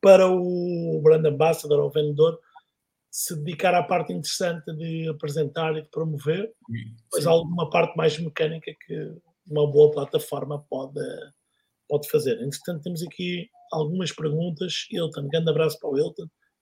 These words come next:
Speaker 1: nosso
Speaker 2: Um
Speaker 1: colega
Speaker 2: abraço.
Speaker 1: aqui também, também
Speaker 2: Verdade.
Speaker 1: vendedor.
Speaker 2: Sem dúvida.
Speaker 1: Ah,
Speaker 2: E trata dos
Speaker 1: entrada
Speaker 2: meus.
Speaker 1: Hã?
Speaker 2: Trata dos meus.
Speaker 1: <laughs> Entrada de gama com preço mais alto pode ser uma oportunidade para vender gamas médias e altas, já que pode criar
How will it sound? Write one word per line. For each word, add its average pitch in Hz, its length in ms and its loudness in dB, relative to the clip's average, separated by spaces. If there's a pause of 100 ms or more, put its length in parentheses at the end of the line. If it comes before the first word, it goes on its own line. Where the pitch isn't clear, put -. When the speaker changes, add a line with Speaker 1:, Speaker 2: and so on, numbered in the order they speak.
(280)
Speaker 1:
nosso 147 240 -2
Speaker 2:
Um 120 60 -8
Speaker 1:
colega 147 220 4
Speaker 2:
abraço. 139 180 -4
Speaker 1:
aqui - 200 -14
também, 143 360 -4 (100)
também 143 220 -2
Speaker 2:
Verdade. - 220 2
Speaker 1:
vendedor. - 340 2 (760)
Speaker 2:
Sem - 180 -6
dúvida. 160 720 8
Speaker 1:
Ah, - 80 -8 (960)
Speaker 2:
E 120 80 -8
trata 127 300 -4
dos 131 100 -6
Speaker 1:
entrada - 200 8
Speaker 2:
meus. - 200 2 (340)
Speaker 1:
Hã? 247 400 6 (300)
Speaker 2:
Trata 120 240 -2
dos 139 140 -6
meus. 120 360 -2 (380)
Speaker 1:
<laughs> - 920 -2 (280)
Entrada 214 440 10
de 170 100 -2
gama 208 280 6
com 190 160 -6
preço 190 280 -2
mais 180 180 2
alto 190 180 2
pode - 200 -2
ser 185 80 -4
uma 180 120 0
oportunidade 170 680 -4
para 165 120 -4
vender 156 600 0 (180)
gamas 165 380 -2
médias 156 380 -2
e 143 80 6
altas, 151 280 0
já 151 120 0
que 151 80 -10
pode 151 200 -8
criar 147 420 0